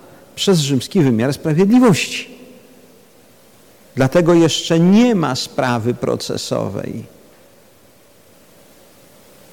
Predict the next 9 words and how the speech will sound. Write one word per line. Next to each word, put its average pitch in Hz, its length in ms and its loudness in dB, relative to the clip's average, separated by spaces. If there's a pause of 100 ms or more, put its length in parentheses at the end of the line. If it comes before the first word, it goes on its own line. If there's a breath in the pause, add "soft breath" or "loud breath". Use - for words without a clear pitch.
(1400)
A 123 260 4
w 110 120 6
Dziejach 190 460 4
Apostolskich 156 800 0
już 120 320 -4
ma. 98 200 -4 (1080 soft breath)
I 156 100 2
to 147 160 0
właśnie 151 680 0